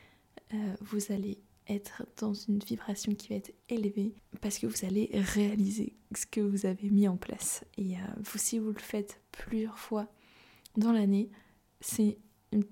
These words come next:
cinq minutes de visualisation en fait qui vous permet d'incarner vos projets, d'incarner votre vision board. Et justement, plus vous allez le faire, plus ça va être précis pour vous. Euh, peut-être que si vous n'avez pas l'habitude de, euh,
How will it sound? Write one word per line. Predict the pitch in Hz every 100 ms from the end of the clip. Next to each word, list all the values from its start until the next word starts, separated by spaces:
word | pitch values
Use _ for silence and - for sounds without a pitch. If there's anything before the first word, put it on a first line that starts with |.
| - _ _
cinq | - 269
minutes | 262 240 233 -
de | 214
visualisation | 208 214 214 214 208 208 202 - 233 226
en | 202
fait | - 214
qui | - 208
vous | 202
permet | 202 214 208 208 214 233 - - _ _ _ _ -
d'incarner | 196 226 220 208 196 196
vos | 196
projets, | 202 202 196 202
d'incarner | 214 208 208 202
votre | 208 202
vision | - 208 190
board. | 196 214 214 -
Et | 214 214
justement, | 220 202 202 202 196 202
plus | - 220
vous | 214 - 208
allez | 202
le | 202
faire, | - 220 - - - -
plus | - 214
ça | 214 208
va |
être | 196
précis | - - 220 - 208
pour | -
vous. | 202 208 220 - - - _ _
Euh, | 208 202 208 208 202 - -
peut-être | - - 220
que | 220
si | - 220
vous | 220
n'avez | 214
pas | 220 214
l'habitude | 214 214 - - 214 -
de, | 214 196 196 208 - -
euh, | -